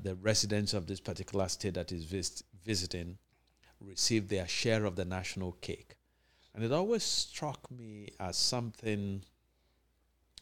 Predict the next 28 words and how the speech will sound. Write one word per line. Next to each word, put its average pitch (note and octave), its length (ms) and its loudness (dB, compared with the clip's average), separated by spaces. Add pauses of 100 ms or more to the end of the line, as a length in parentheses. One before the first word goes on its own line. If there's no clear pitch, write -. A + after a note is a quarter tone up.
(120)
pathological, A#2+ 840 0 (1000)
because A#2 320 6
nobody D#3+ 580 6
was A#2+ 260 2
saying, A2+ 600 6
"Let's A#2+ 460 2
help B2 300 0
to G#2+ 100 0
bake G#2 300 2
a F#2 80 2
cake." - 480 -2 (880)
There A2+ 180 4
was A2 200 4
this D#3+ 160 6
presumption A#2 840 6
that F#2 300 -2 (100)
a F#2+ 100 0
cake B2 260 4
has G#2 160 6
been F#2+ 260 0
baked, - 480 2
that F#2+ 140 -2
the G2 100 4
nation B2+ 680 6
is A2 160 4
a G2 100 6
cake. - 480 4 (600)
So G#2 640 6